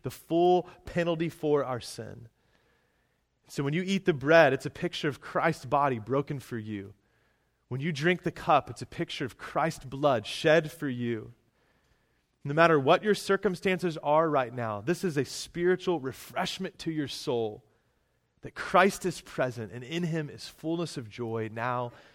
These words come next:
and forever. So come forward this morning. Come forward this morning, whether you are weary or doing well. Come forward this morning and taste and see that the Lord is good.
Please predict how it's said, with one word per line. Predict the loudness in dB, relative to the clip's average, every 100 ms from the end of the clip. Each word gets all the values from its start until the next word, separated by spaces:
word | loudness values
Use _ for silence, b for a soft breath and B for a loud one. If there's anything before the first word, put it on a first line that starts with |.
| B
and | -12
forever. | -10 -12 -14 -14 -16 -16 -20 _ _ _ _ _ _ _ _
So | -18 -16
come | -8 -6 -6
forward | -6 -6 -4
this | -8 -12
morning. | -14 -14 -18 _ _ _ _ _ -8
Come | -2 -2
forward | 0 2 2
this | 0 -4
morning, | -4 -4 -2
whether | 0 0
you | -2 -2
are | -2
weary | -4 -4 -4 -2 -2 -4
or | -8
doing | -10 -8 -6 -6
well. | -8 -10 -14 _ _ _ _ _ _ _ _ _ _
Come | -4 -2 -2
forward | 0 0 0
this | -4 -6
morning | -6 -4 -6
and | -10
taste | -10 -6 -6 -8 -16
and | -16 -14
see | -10 -8 -6 -8 -12 b b
that | _
the | -12
Lord | -6 -4 -4
is | -8
good. | -16 -16 -16 -18